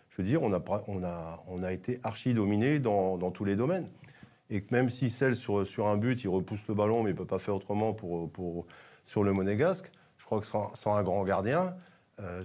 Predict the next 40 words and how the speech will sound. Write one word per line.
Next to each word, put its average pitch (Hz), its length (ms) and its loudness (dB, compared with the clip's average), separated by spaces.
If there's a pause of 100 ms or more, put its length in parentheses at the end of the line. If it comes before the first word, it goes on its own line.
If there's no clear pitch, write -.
(120)
tu, - 140 -6 (240)
tu - 100 -10
aurais 87 160 -2
pris 143 220 0
une, 98 360 2
une, 104 220 -2
une 98 100 2
valise. 139 360 2
Donc, 107 240 0
euh, 98 160 0 (800)
après, 135 520 2
après, 135 360 2
c'est 131 180 -2
peut-être 107 240 0
normal 127 300 2
qu'ils 104 160 -6
soient 107 160 0
en 104 60 2
avance 107 260 2
dans 101 100 0
la 92 80 0
préparation 98 600 -2
parce 87 180 -6
qu'ils 90 240 -2
ont, 92 100 0
ils 90 140 -4
ont 95 80 0
l'Europe 104 340 2
et 87 60 -2
puis 95 160 -6
ils 82 80 -2
tiennent 101 240 0
à, 85 300 -2 (280)
à, 98 60 -4
à 87 60 -4
passer 95 420 -4
en, 82 320 -4 (480)
en, 90 240 -2
en 98 100 -2
Champions 98 300 -2